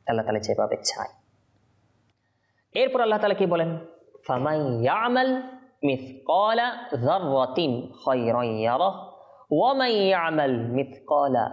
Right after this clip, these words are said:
ذَرَّةٍ شَرًّا يَرَهُ। প্রিয় মাদ্রাসা দর্শকবৃন্দ, অত্যন্ত গুরুত্বপূর্ণ দুটি আয়াত আমাদের জিন্দেগির মধ্যে একেবারে এগুলো স্মরণ রাখা দরকার। এই দুইটা আয়াতে কি বলছে?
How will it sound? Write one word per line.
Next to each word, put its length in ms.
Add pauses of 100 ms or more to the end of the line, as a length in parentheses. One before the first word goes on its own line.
(120)
ذَرَّةٍ 500 (280)
شَرًّا 520
يَرَهُ। 260 (160)
প্রিয় 160
মাদ্রাসা 400
দর্শকবৃন্দ, 500 (160)
অত্যন্ত 600 (120)
গুরুত্বপূর্ণ 640
দুটি 280 (100)
আয়াত 440 (960)
আমাদের 320 (480)
জিন্দেগির 580
মধ্যে 280
একেবারে 480 (520)
এগুলো 240 (100)
স্মরণ 340
রাখা 180
দরকার। 320 (100)
এই 100
দুইটা 240
আয়াতে 180
কি 120
বলছে? 320